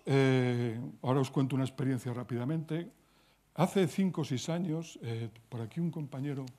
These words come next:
eh, yo soy de Alcalá de Henares y en, siempre donde hablo, cena, eh, comida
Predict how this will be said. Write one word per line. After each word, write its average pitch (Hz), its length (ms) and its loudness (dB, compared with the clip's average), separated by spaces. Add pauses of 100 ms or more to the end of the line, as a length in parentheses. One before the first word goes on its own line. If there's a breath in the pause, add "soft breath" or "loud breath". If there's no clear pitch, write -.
(760 soft breath)
eh, 120 360 -2 (500 soft breath)
yo 175 120 6
soy 240 100 6
de 220 60 8
Alcalá 175 240 6
de 135 60 6
Henares 127 440 -6 (600)
y 127 160 4
en, 120 220 2
siempre 180 340 2
donde 147 240 2
hablo, 107 320 -8
cena, 120 500 0 (220)
eh, 113 760 -8
comida 120 580 2